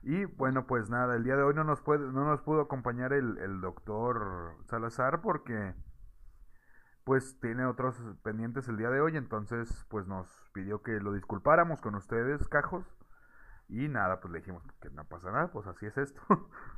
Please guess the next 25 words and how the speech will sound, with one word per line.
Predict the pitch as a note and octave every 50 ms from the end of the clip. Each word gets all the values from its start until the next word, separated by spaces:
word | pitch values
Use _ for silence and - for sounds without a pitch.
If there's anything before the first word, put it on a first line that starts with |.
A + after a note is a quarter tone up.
| - - - - - - - - - - - - -
Pero, | - E3 F3 G3+ G3+ G3+
pues, | F#3+ F#3+ F#3+ F#3 E3
vamos | E3+ D#3+ E3 D#3+ D#3+
a |
hablar | C#3 B2+ C3+ C#3+ D3
el | C#3+
día | C#3 C#3 C#3
de | C#3 C#3
hoy | C#3 C3+
de | C3+
un | C3+ C3
tema | C#3 C3+ C3+ C3+
bastante | B2 A2+ A2+ - B2+ B2+ A#2+ - C3+ C3 C3 B2 A2+ G#2 - -
importante, | - A#2+ A2+ - A#2 A2+ G#2 - - C#3 D#3 D#3+ D#3 - F3
bastante | D#3 C#3 A#2+ - C3 B2 A#2 - C3
interesante | C3 B2+ - A2+ G2 G2 - - B2+ C3 C#3 C#3 - D#3+ D3
y | C3+ B2 B2
creo | - B2+ C3 C#3 C3+
yo | C3 A#2+ C3 C#3 D3+ D3+
que | - C3+
bastante | A#2 G#2+ - - A#2+ A#2 A#2 - C3 B2
necesario, | A#2 G#2+ F#2+ G2+ F2+ - - A2 G2+ G2+ F#2+ F2+ E2+ D#2+ D#2
¿no? | D#2+ F#2 A#2 D3 F3+ G3 - - _ _ - - - - - - - -
Porque, | - G#2+ G#2 G2+ - - G2+ G2+ G2
pues, | - - - G#2 G2+ G2 F2+ - - - - - -